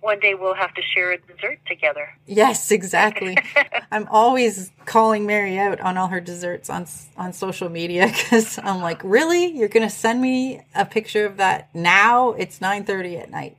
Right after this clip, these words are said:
Speaker 2: Like, come on." <laughs> So we share a passion for chocolate.
Speaker 1: Oh, yes, I do.
Speaker 2: <laughs>
Speaker 1: I do. I, I, I will not deny that. <laughs>
Speaker 2: Yeah, one day we will have to have dessert. Sounds good.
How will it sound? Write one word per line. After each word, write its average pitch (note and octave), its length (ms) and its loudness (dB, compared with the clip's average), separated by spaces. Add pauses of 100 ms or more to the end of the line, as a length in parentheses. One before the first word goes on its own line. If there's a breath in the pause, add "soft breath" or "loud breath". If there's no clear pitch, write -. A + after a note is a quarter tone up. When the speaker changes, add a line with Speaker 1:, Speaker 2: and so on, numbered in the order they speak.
Speaker 2:
Like, E3+ 200 -14
come A3 160 -4
on." - 280 -8 (200)
<laughs> C4 520 -2
So - 480 -8 (320 loud breath)
we A#3 160 4
share A3 280 4
a G3 40 -4
passion F#3 480 -2
for F#3 160 -8
chocolate. - 640 -4
Speaker 1:
Oh, F#3+ 560 2 (100)
yes, F#3 240 -4
I F3+ 260 2
do. D#3 340 0
Speaker 2:
<laughs> - 40 -16 (160)
Speaker 1:
I F3+ 200 2
do. E3+ 440 -2
I, F#3+ 380 4
I, F#3 420 2
I - 40 -4
will F3+ 220 -2
not F3 260 -4
deny E3 340 -2
that. - 1000 -4
<laughs> - 60 -20 (1120 loud breath)
Speaker 2:
Yeah, - 260 2 (220)
one G#3+ 240 0
day G3 160 2
we F#3+ 120 0
will F#3+ 200 0
have F#3 240 0
to F#3 80 0
have F3+ 180 -2
dessert. F3 500 -4
Sounds G3 380 -6
good. F#3+ 400 0